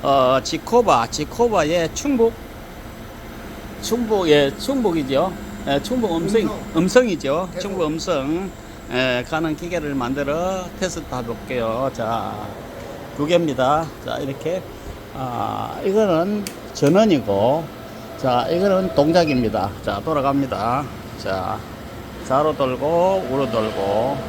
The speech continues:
Speaker 1: 자, 자, 우로 계속 돌지요. 자, 우로 돌고 있습니다. 또 십오 초가 되면 좌쪽으로 돕니다. 좌쪽으로.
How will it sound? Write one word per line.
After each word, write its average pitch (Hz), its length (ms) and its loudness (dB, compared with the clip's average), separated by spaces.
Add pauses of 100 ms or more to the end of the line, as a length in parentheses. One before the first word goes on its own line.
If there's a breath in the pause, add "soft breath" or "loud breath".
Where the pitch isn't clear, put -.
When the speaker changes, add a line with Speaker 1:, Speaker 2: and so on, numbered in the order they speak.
(140)
Speaker 1:
자, - 420 -6 (520)
자, 113 320 -6
우로 139 280 0
계속 135 280 -6
돌지요. 131 640 2 (720)
자, - 200 -4 (680)
우로 135 160 -6
돌고 117 260 -2
있습니다. 123 880 -2 (840)
또 139 420 2
십오 196 460 -2
초가 156 240 2
되면 147 760 0 (440)
좌쪽으로 147 500 2
돕니다. 117 420 0
좌쪽으로. 110 840 0